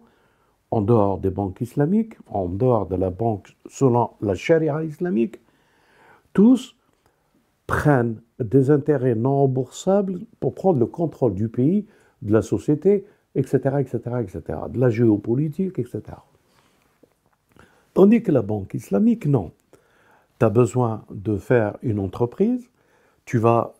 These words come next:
vers une banque islamique, tu lui dis : « J'ai besoin d'un million, euh, parce que l'affaire vaut, euh, un, un certain prix. » Il te prête cet argent en te donnant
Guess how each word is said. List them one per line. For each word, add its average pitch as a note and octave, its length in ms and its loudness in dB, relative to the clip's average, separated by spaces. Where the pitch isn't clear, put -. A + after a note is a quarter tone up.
vers G#2 280 -2
une G2 180 -6
banque F#2+ 320 -6
islamique, D#3 560 -4
tu - 180 -12
lui G#2 220 -8
dis : « A#2+ 220 -2
J'ai G2 140 -2
besoin F#2+ 360 -6
d'un G2 160 -6
million, G3+ 500 2
euh, F#2+ 760 -4
parce A2 260 -2
que A#2 380 -2
l'affaire G#2 680 -2
vaut, G#2 500 -4
euh, G2+ 520 -6
un, A#2 240 -2
un A2+ 100 -4
certain - 360 -4
prix. » A3 300 -6
Il D3+ 200 2
te - 140 -4
prête C3 400 0
cet - 240 -2
argent B2 460 -4
en A#2+ 420 0
te C#3 100 0
donnant C3 600 2